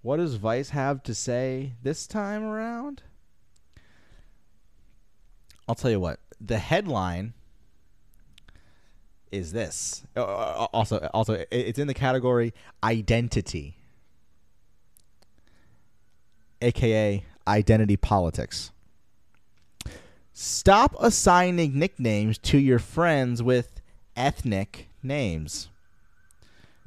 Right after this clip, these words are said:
The tagline is, "Americanizing someone's name to make your life easier is at best lazy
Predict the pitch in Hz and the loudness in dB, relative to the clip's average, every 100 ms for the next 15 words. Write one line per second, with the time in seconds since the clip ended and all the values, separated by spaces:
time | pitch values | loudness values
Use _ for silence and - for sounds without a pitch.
0 | - - 123 143 127 110 98 92 92 98 | -8 0 4 4 4 2 2 0 0 -4
1 | - - - 120 131 170 185 156 127 120 | -8 -20 -2 2 4 4 4 4 6 6
2 | 117 - 120 120 117 101 98 107 107 98 | 4 4 2 4 2 2 2 2 0 0
3 | 90 85 92 95 101 101 87 95 107 107 | 0 0 0 2 2 0 -4 -4 -2 -2
4 | 123 - - 104 101 - 107 113 - - | -2 -6 -12 -10 -10 -8 -4 -4 -4 0
5 | 117 113 - 104 87 87 92 113 120 | 2 0 -4 -6 -4 -4 -2 -2 -4